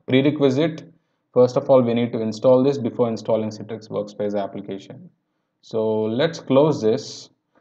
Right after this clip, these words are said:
So I just want to tell you that if, uh, on your computer, if it is showing four point eight point two, something like that, then you have to look for the version which is, um, uh, which is higher than four point eight point two. In my case, it is four point six point two.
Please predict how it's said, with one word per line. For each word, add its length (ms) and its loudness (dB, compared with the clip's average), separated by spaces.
So 600 0
I 40 0
just 220 0
want 220 2
to 140 0
tell 160 6
you 180 4
that 340 4
if, 480 -4
uh, 800 4
on 220 2
your 120 4
computer, 400 4
if 220 2
it 100 -2
is 140 -4
showing 400 -2
four 240 -2
point 720 -6
eight 260 -4
point 320 -4
two, 160 -6
something 380 -6
like 80 -4
that, 180 -2
then 140 2
you 140 4
have 220 2
to 60 -2
look 280 2
for 240 4
the 80 2
version 440 0
which 220 -2
is, 360 -6
um, 680 -16
uh, 420 0
which 220 -6
is 240 -4
higher 320 4
than 240 4
four 200 0
point 300 -4
eight 180 -6
point 280 -8
two. 100 -8
In 140 -6
my 220 2
case, 280 0
it 100 -2
is 120 -6
four 200 0
point 220 -6
six 160 -10
point 320 -8
two. 240 -10